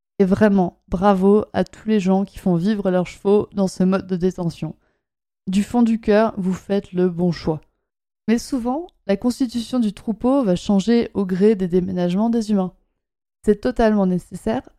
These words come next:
et normal, et je le comprends, quand on déménage, on va pas laisser son cheval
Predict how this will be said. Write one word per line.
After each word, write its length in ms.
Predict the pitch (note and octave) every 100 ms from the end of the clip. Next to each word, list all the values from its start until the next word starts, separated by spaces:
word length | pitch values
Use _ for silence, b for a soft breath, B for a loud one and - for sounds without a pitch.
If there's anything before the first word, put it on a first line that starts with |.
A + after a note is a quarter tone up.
| _ -
et 120 | F#3+
normal, 500 | D#3 D#3 F#3 C4+ C#4 _ _
et 60 | F#3
je 120 | E3+
le 80 | E3
comprends, 560 | - E3+ - G#3+ C4 - _
quand 220 | - F3+
on 80 | F#3+
déménage, 640 | F#3 G3 F3+ E3+ G3+ A#3 -
on 80 | G3
va 120 | F3+
pas 160 | - G#3+
laisser 220 | G3 F#3
son 180 | - E3+
cheval 520 | - F#3+ G3+ A3+